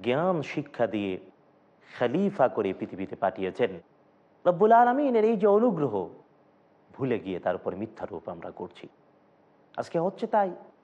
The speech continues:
এবং তার সকল সেক্টরে বিভিন্নভাবে, বিভিন্ন নামে আর আচরণে, বিভিন্ন প্রক্রিয়ায় আল্লাহ সুবহানাহু ওয়া তাআলা মিথ্যারোপ হচ্ছে,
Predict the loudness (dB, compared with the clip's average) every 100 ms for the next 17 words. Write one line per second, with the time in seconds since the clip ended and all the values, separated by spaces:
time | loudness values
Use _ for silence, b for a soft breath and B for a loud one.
0 | _ 2 2 2 -2 0 0 2 2 2
1 | -2 2 4 4 4 2 0 0 2 2
2 | 2 -4 -8 _ -4 -2 -2 -2 0 0
3 | 0 0 0 0 0 -2 -4 -6 -8 -18
4 | _ _ _ -6 -4 -4 -6 -2 -2 -2
5 | 0 0 0 -6 -20 _ _ _ -6 2
6 | 2 0 -6 -4 -2 -4 -4 -4 0 0
7 | -2 -8 -10